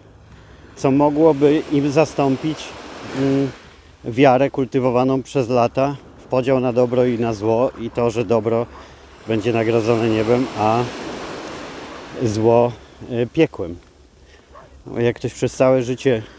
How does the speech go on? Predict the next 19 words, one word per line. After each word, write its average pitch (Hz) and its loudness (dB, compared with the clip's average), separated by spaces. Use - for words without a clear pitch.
w - -18
to 131 2
wierzył 113 2
i - -2
nagle 123 4
z 98 -10
jakiegoś 127 0
powodu 117 2
uważa, 117 2
że 113 -2
może 135 2
to 143 0
jednak 131 0
nie 127 0
do 120 0
końca, 113 -2
albo 110 -2
nawet 120 0
ostrzej, 120 0